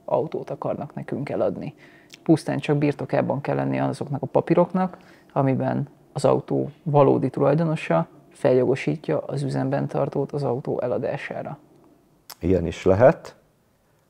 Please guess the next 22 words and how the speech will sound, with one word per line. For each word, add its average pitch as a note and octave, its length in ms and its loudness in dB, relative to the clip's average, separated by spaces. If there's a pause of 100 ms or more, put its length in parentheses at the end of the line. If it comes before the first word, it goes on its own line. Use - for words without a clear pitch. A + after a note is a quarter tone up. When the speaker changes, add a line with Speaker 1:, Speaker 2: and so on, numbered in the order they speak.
(380)
Speaker 2:
de E2+ 560 2 (320)
itt - 280 -4
azért F2 680 4 (260)
picit - 420 -2
gyanakodjunk. E2+ 960 0 (600)
Nyilván F#2+ 320 6
le F2+ 60 10
lehet F2 320 6
ezt - 360 0
olyan F2 360 2
dokumentumokkal E2 960 0
igazolni, E2 680 2 (440)
hogy E2 320 4 (380)
az E2 120 2
a E2+ 80 4
személy, E2+ 440 4
aki D#2+ 220 0
üzemben D#2+ 420 2
tartóként D#2+ 600 0
meg D#2+ 180 0
van D#2+ 140 2
jelölve, D#2+ 520 6